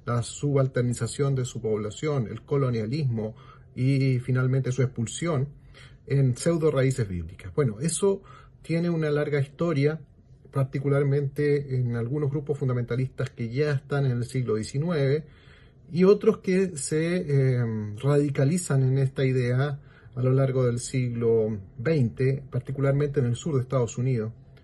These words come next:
y generan alianzas con sectores, eh,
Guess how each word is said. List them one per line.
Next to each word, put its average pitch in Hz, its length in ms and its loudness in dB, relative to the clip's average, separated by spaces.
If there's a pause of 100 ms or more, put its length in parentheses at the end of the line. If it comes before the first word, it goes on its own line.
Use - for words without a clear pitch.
(140)
y 131 60 -10
generan 147 380 2
alianzas 139 720 0
con 156 420 0
sectores, 135 640 -2 (560)
eh, 104 880 -4